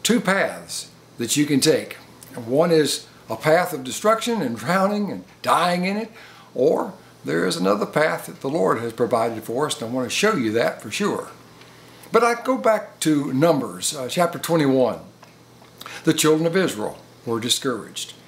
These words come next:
They were discouraged because of, of a lack of patience. God wasn't doing and performing the way they felt like he should perform. Well, there's a lot of reasons why we're discouraged, and that might not be one of them with you. I mean,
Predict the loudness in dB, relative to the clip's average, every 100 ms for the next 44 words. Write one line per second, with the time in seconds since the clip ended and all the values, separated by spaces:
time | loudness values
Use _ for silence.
0 | -20 -4 2 2 2 0 2 2 0 -4
1 | -10 -14 -18 -20 -8 0 4 6 4 2
2 | -8 0 2 2 -4 -6 0 0 0 -4
3 | -4 -12 -12 -10 -8 -8 -8 -10 -12 -20
4 | -20 -4 2 4 4 0 -8 -8 -6 -4
5 | 0 -2 -2 -6 -4 -4 0 2 2 0
6 | -6 -12 -20 -20 -20 -6 0 4 4 4
7 | 0 -6 -6 -2 -2 0 0 0 -4 -10
8 | -4 -4 -4 -8 -6 -4 -6 -6 -8 -6
9 | -8 -8 -14 -20 -20 -20 -16 -14 -4 2
10 | 4 4 2 4 2 2 0 2 2 2
11 | 4 4 4 4 2 2 0 2 2 2
12 | 0 2 0 0 -2 0 2 2 0 -6
13 | -12 -16 -14 -12 -14 -16 -20 -20 -20 -8
14 | -6 -6